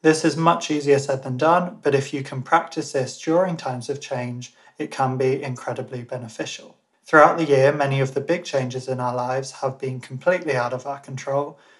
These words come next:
So yes, it has been natural to worry about the world and country, but knowing for the most part a lot of the change happening is not in our control can help ease some of that anxiety. Asking yourself questions like, "What can I do in this situation to make it better?"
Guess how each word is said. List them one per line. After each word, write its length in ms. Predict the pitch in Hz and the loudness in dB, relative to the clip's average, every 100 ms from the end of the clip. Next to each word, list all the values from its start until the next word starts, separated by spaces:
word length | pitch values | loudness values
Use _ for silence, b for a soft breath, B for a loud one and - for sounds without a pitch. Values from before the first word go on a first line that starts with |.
| b | b
So 200 | - 165 | 0 6
yes, 400 | 156 147 123 - | 6 6 2 -4
it 160 | 156 151 | -4 -2
has 280 | - 165 165 | 2 0 0
been 200 | 175 147 | -4 -2
natural 400 | 143 - 143 135 | -2 0 0 0
to 100 | 131 | 0
worry 320 | 135 160 165 | 4 6 4
about 280 | 147 127 - | 4 0 0
the 80 | 127 | -4
world 400 | 123 123 123 - | -2 -2 -4 -8
and 160 | 139 117 | -10 -6
country, 640 | 165 165 - 131 123 131 | -6 -6 -4 -4 -4 -8
but 160 | - 156 | -8 -6
knowing 380 | 143 143 143 143 | 2 4 4 0
for 140 | - | -6
the 60 | 127 | -2
most 360 | 135 180 - | 0 -2 -4
part 300 | 135 123 131 | -2 0 0
a 60 | 139 | -2
lot 220 | 127 135 | 0 2
of 200 | 147 143 | 0 -2
the 100 | 151 | -8
change 380 | - 131 123 123 | -6 -6 -6 -8
happening 600 | 127 120 - 139 135 135 b b - | -10 -10 -12 -14 -14 -18 b b -10
is 160 | 135 | -6
not 260 | 143 139 - | -2 -2 -2
in 60 | 135 | -2
our 160 | 123 | -2
control 580 | - 135 - 147 107 110 b b _ | -4 -14 -10 -8 -8 -12 b b _
can 300 | - 151 151 | 0 4 4
help 340 | 139 151 143 - | 2 -2 -2 -6
ease 280 | 135 123 - | -8 -8 -8
some 220 | - 123 | -8 -8
of 140 | 120 | -6
that 160 | 131 127 | -8 -8
anxiety. 720 | 127 - 147 135 - 123 - _ _ _ B B B - | -10 -2 -2 -2 -10 -18 -20 _ _ _ B B B 4
Asking 360 | 151 - 175 | 6 6 -2
yourself 420 | 156 135 147 135 | -2 2 2 2
questions 540 | - 139 - 143 127 135 | 2 2 0 -8 -6 -2
like, 200 | 131 131 | -2 -2
"What 220 | 147 - | -4 -4
can 140 | - | -6
I 120 | 151 139 | -4 -4
do 240 | 147 147 | -2 -2
in 100 | 135 | -2
this 140 | 127 | -6
situation 800 | - - - 131 127 - 135 131 - | -10 -12 -8 -6 -6 -8 -8 -8 -14
to 100 | 139 | -8
make 240 | 127 127 | -8 -8
it 120 | - | -6
better?" 500 | 175 185 - 135 135 | -2 -2 -2 -6 -6